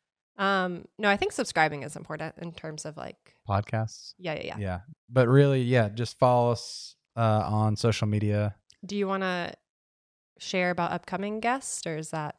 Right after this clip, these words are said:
Speaker 1: not a thing?
Speaker 2: No, I'm not gonna share anything about upcoming guests.
Speaker 1: Okay.
Speaker 2: We're gonna surprise y'all. But the, really, just to put a bow on it real quick, it, we are going to be interviewing Wilmington, Greater Wilmington area business owners to try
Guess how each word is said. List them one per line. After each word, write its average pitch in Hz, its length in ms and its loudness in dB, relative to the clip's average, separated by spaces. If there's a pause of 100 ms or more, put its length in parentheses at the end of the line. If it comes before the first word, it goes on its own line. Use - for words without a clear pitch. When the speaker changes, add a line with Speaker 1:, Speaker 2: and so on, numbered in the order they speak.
(260)
Speaker 1:
not 165 260 -10
a 175 40 -12
thing? 147 360 -6
Speaker 2:
No, 110 120 0
I'm 101 280 0
not 95 160 -2
gonna 87 120 -6
share 82 280 -4
anything 90 320 -6
about 50 240 -6
upcoming - 360 -12
guests. - 300 -12
Speaker 1:
Okay. - 120 -12 (240)
Speaker 2:
We're 110 120 -8
gonna 92 300 -4
surprise - 500 -8
y'all. 55 240 -12 (640)
But 135 280 4 (160)
the, 143 260 2
really, 147 420 6
just 123 320 -4
to 117 200 0
put 127 200 2
a 110 60 2
bow 104 380 -4
on 98 180 -6
it 101 100 -8
real 101 180 -4
quick, - 440 -6 (1080)
it, 78 160 -16
we 117 240 2
are 113 280 2
going 113 280 -6
to - 100 -18
be 110 200 -4
interviewing 104 720 -2 (680)
Wilmington, 113 400 0
Greater 107 240 0
Wilmington 110 420 -6
area 104 260 -6
business 104 460 0
owners 101 600 -2
to - 160 -8
try 104 420 -2